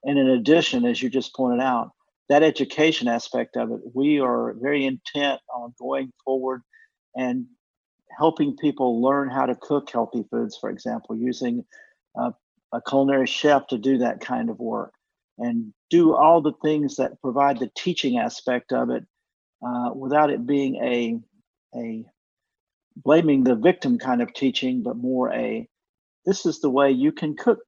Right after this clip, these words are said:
chicken and cook it healthy. Uh, it doesn't have to always be fried. It has to be fried with this. There's other ways to make it good. How, and how can you make chicken salad without mayonnaise?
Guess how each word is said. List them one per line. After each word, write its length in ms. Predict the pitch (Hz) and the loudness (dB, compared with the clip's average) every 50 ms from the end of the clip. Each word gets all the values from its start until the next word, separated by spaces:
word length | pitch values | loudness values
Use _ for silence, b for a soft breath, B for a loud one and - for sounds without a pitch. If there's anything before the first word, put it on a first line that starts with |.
| _ _ _ - | _ _ _ -2
chicken 340 | - 170 151 - 120 110 | 0 0 0 0 -2 -2
and 200 | 117 117 113 110 | -2 -4 -4 -4
cook 180 | - 147 - - | -4 -4 -4 -2
it 100 | 110 98 | -4 -4
healthy. 400 | 107 117 - - - - - - b b b b b b b _ | -2 -2 -2 -2 -6 -12 -14 -14 b b b b b b b _
Uh, 240 | 113 117 110 - 117 | -6 -6 -4 -6 -6
it 80 | 117 107 | -4 0
doesn't 260 | 131 139 139 143 135 | 0 0 0 0 -2
have 140 | 139 135 - | -4 -2 0
to 80 | 131 | 0
always 220 | 127 135 139 135 131 | 2 2 2 0 0
be 140 | - 139 127 - | 0 -2 -4 -2
fried. 280 | - 127 123 139 147 143 | 0 2 2 2 2 0
It 100 | 131 113 | -2 -6
has 140 | 117 120 113 | -6 -8 -10
to 80 | - _ | -8 _
be 100 | 120 113 - _ | -8 -8 -4 _
fried 240 | 127 127 127 139 135 | 2 2 2 2 0
with 140 | 139 135 131 | 0 2 2
this. 340 | 196 165 120 - - - - | 2 2 2 -2 -6 -8 -6
There's 200 | 120 117 110 123 | -6 -4 -2 -2
other 180 | 131 135 139 | -2 -2 0
ways 260 | 127 123 131 135 131 - | 0 0 0 0 -2 -2
to 80 | - 127 | -4 -4
make 280 | 131 135 139 135 - | -2 -2 -2 -2 -4
it 120 | 135 123 - _ _ _ _ | -6 -8 -8 _ _ _ _
good. 300 | 196 196 143 104 92 - - _ b b b b b _ _ _ | 2 2 4 2 0 -4 -10 _ b b b b b _ _ _
How, 180 | 135 139 139 - | -2 -2 -2 -2
and 120 | 123 123 117 | -4 -6 -4
how 140 | 135 151 143 | -4 -4 -4
can 220 | - - 151 143 | -4 -6 -4 -2
you 100 | 139 135 | 0 0
make 220 | 135 143 139 139 | 0 0 -2 -2
chicken 280 | - - 156 - - 131 | -4 -4 -4 -4 -4 -6
salad 360 | 123 - 147 143 147 143 139 | -2 0 2 2 4 4 2
without 260 | 143 143 147 147 147 | 2 2 2 2 2
mayonnaise? 500 | 156 175 180 156 202 90 143 - - - | 2 2 2 2 2 -2 -6 -10 -18 -20